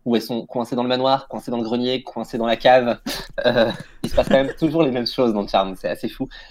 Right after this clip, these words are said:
notamment en saison huit. Voilà, ce n'est pas un en particulier, mais je pense que tous ceux qui ont vu, euh, la première version de Charmed seront d'accord pour dire que quand même, elles passent beaucoup, beaucoup, beaucoup de temps dans leur maison.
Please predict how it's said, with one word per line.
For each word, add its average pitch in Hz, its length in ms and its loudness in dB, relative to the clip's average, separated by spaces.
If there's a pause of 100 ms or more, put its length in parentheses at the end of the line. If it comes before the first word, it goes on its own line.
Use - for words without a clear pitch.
(160)
notamment 135 440 2
en - 40 -2
saison 117 240 -6
huit. 107 340 -8 (280)
Voilà, 101 460 0
ce 110 140 -12
n'est 110 100 -4
pas 135 200 2
un 139 60 -2
en 131 140 0
particulier, 117 520 -6
mais 127 80 -6
je - 100 -14
pense - 140 -16
que - 100 -18
tous 113 120 -18
ceux 131 100 -10
qui - 160 -12
ont 101 120 -8
vu, 127 300 -8 (480)
euh, 98 140 2
la 95 140 2
première 117 280 -2
version 101 220 -2
de 104 140 -4
Charmed 120 220 0
seront 98 220 -4
d'accord 95 300 0
pour 95 120 -12
dire 101 160 -8
que 104 80 -12
quand 95 160 -4
même, 107 140 -2
elles 95 60 -6
passent 95 200 -14
beaucoup, 104 240 -12
beaucoup, 104 280 -10
beaucoup - 200 -12
de - 40 -20
temps 98 200 -6
dans 92 100 -6
leur 90 120 -4
maison. 95 220 -4